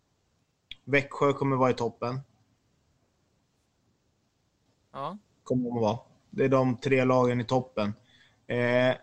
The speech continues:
Speaker 1: sen kommer gusk, gamla Uppsala S K, spela i Elitettan nästa år.
Speaker 2: Mm.
Speaker 1: Kommer att vara. Jag tror inte, jag,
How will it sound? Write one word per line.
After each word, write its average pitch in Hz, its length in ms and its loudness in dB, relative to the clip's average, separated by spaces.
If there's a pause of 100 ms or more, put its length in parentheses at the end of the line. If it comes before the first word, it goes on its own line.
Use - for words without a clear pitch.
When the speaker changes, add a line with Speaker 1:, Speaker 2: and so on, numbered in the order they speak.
(280)
Speaker 1:
sen 147 260 2
kommer 151 240 4
gusk, 151 680 2
gamla 139 320 4
Uppsala 139 420 0
S 131 140 -4
K, 139 200 -2
spela 127 320 -2
i 123 40 0
Elitettan 117 500 -4
nästa 120 280 -4
år. 139 180 -2 (520)
Speaker 2:
Mm. 151 220 -4 (1300)
Speaker 1:
Kommer 117 220 -8
att 113 60 -2
vara. 123 180 0 (540)
Jag 110 160 -8
tror 143 140 2
inte, 139 260 0
jag, 139 260 4